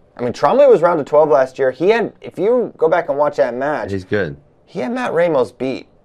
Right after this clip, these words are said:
Speaker 1: and, and Ramos took that match late. So he's, he's a legit guy, and I think if you're Pat Popolizio, uh,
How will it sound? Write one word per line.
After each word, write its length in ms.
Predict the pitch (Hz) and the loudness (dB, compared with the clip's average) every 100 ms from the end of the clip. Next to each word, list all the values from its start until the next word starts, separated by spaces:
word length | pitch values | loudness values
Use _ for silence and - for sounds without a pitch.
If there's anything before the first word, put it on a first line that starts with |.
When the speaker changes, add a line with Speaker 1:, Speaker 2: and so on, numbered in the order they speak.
| - | -10
Speaker 1:
and, 340 | 113 110 104 - | -6 -6 -8 -10
and 160 | 104 110 | -10 -6
Ramos 300 | 127 113 - | -2 -2 -2
took 180 | 120 117 | -6 -4
that 140 | 95 | -6
match 260 | 104 98 - | -8 -10 -2
late. 340 | 110 104 - _ _ _ _ _ _ _ _ _ | 0 0 -6 _ _ _ _ _ _ _ _ _
So 160 | - 127 | -8 -6
he's, 300 | - 208 - | -2 -4 -4
he's 180 | - 180 | -6 -2
a 60 | 208 | 0
legit 440 | 170 120 147 143 | 0 0 0 0
guy, 300 | 117 135 120 95 | 0 0 0 -2
and 240 | 104 107 - _ | -4 -8 -10 _
I 60 | - | -8
think 200 | 156 147 | -4 -4
if 80 | 139 | -2
you're 80 | 143 | -4
Pat 240 | 135 123 | -4 -4
Popolizio, 960 | 131 110 110 127 135 113 104 98 98 98 _ _ _ _ _ _ _ _ _ _ - | -4 -4 -4 -4 -4 -4 -4 -4 -6 -10 _ _ _ _ _ _ _ _ _ _ -6
uh, 260 | 107 104 | -4 -4